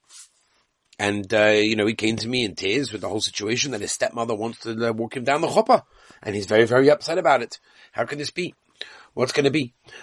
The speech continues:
So, uh, I'm, I'm dealing with the situation. And Mitzvah Shem will, will, will, you know, try to make all parties happy. But, uh, th-, these are shilas. And it's interesting. Yom Abaya, Omri Li Aim. My mother told me, even though it's not his mother. Wasn't his biological mother, but yet he called his mother.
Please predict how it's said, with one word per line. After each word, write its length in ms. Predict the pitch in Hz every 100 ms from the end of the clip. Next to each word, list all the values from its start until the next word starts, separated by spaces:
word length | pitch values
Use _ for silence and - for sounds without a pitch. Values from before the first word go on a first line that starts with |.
| -
So, 380 | - - 113 113
uh, 40 | 123
I'm, 180 | 147 202
I'm 140 | 196
dealing 180 | 170 156
with 100 | 120
the 40 |
situation. 460 | 113 120 170 220 196
And 60 |
Mitzvah 180 | 202 -
Shem 160 | 151 170
will, 140 | 147
will, 200 | 147 147
will, 240 | 147 143 135
you 80 | 180
know, 200 | 170 180
try 160 | - 185
to 40 |
make 180 | 170 165
all 120 | 208
parties 400 | 160 147 - 123
happy. 380 | 104 110 196 269 - - - -
But, 280 | 135 131 156
uh, 420 | 147 143 147 156
th-, 220 | 180 165
these 160 | 175 185
are 60 |
shilas. 560 | 196 240 381 202 - - _ _ -
And 120 | 135
it's 100 | -
interesting. 340 | 220 240 147
Yom 140 | 131 143
Abaya, 400 | 180 190 196 160
Omri 300 | 143 147 180
Li 200 | 180 180
Aim. 300 | 208 269 135 - _
My 220 | 147 156
mother 280 | 143 139 196
told 300 | - 220 240
me, 160 | 185 - _
even 300 | - 147 156
though 260 | 107 135 - _ _ _
it's 200 | 123 -
not 160 | 107 107
his 100 | 123
mother. 220 | 170 135 - _
Wasn't 200 | 95 117
his 80 | 104
biological 480 | 127 151 196 214
mother, 180 | 170 123
but 60 | 107
yet 100 | 107
he 60 |
called 200 | 107 139
his 120 | 123 101
mother. 180 | 95